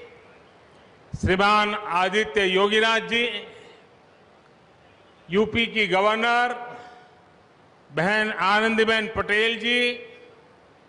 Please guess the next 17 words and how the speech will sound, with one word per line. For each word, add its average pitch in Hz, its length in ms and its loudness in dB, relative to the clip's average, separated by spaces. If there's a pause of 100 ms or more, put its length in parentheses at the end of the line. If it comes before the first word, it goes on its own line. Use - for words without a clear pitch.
(1500)
परम 208 260 0
पूज्य 233 760 2 (1700)
नृत्य 208 500 2
गोपाल 214 420 4
दास 220 260 4
जी 226 140 0
महाराज 220 880 0 (880)
और 220 580 2 (960)
हम 208 280 0
सभी 214 460 0
के 214 240 -2
श्रद्धेय 170 920 -2 (600)
आदरणीय 180 600 2
मोहन 170 380 0
राव 170 220 4
भागवत 160 520 0
जी, 113 360 -12